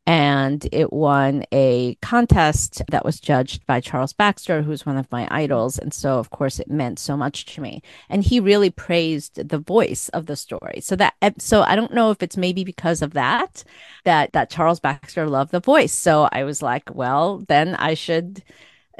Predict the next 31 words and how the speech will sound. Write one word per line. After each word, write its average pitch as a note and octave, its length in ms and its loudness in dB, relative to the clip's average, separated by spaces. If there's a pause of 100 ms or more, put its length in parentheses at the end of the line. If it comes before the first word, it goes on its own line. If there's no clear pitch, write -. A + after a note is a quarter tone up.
So A#3+ 160 4
I'm A#3 160 8
not C4+ 160 4
sure C4 160 6
if A#3+ 140 2
it's G#3+ 160 -2
that A3+ 440 2
or F#3 80 2
something F#3+ 360 -4
else, G3 340 4
but G3 160 -4
this A#3 180 0
voice G3+ 360 2
wouldn't D#3+ 300 -6
leave D#3+ 220 -6
me C#3+ 120 -6
alone, F#2+ 400 -6
Mia. - 320 -6 (160)
She F#3+ 340 -2
was, F3 400 2
she - 300 -6 (180)
got G3 320 2
older G3 400 4
as D3+ 260 -2
my D#3+ 140 -2
kids E3 560 -4 (380)
were F3+ 100 0
getting F3 320 -2
older F#3+ 380 -2
too. D#3 560 -4
And D#3 200 -6